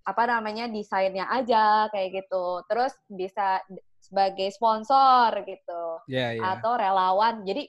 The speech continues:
Speaker 1: beda-beda lima puluh itu. Jadi nggak
Speaker 2: Iya
Speaker 1: semuanya
Speaker 2: sih.
Speaker 1: ketuanya gitu, nggak.
Speaker 2: Woi, kalau
Speaker 1: <laughs>
Speaker 2: semuanya ketua bosen
Speaker 1: Beda-beda.
Speaker 2: banget. Nah, eh, dari kesekian banyak itu ada nggak sih, Matt, yang lo, apa namanya,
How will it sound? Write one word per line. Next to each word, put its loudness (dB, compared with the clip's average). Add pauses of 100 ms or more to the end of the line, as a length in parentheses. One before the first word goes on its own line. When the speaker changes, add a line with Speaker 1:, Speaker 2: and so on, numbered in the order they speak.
Speaker 1:
beda-beda 2 (240)
lima -2
puluh -4
itu. -10 (120)
Jadi -2
nggak 4
Speaker 2:
Iya 0
Speaker 1:
semuanya 2
Speaker 2:
sih. 0
Speaker 1:
ketuanya 4
gitu, 2
nggak. 6 (100)
Speaker 2:
Woi, -6
kalau 2 (440)
Speaker 1:
<laughs> -20
Speaker 2:
semuanya -6
ketua -4
bosen 4 (180)
Speaker 1:
Beda-beda. -2
Speaker 2:
banget. -2 (1200)
Nah, 2 (220)
eh, -2
dari -2
kesekian -6
banyak -2
itu -8
ada -4
nggak -6
sih, -8
Matt, -6
yang -4
lo, -4 (320)
apa -8
namanya, -6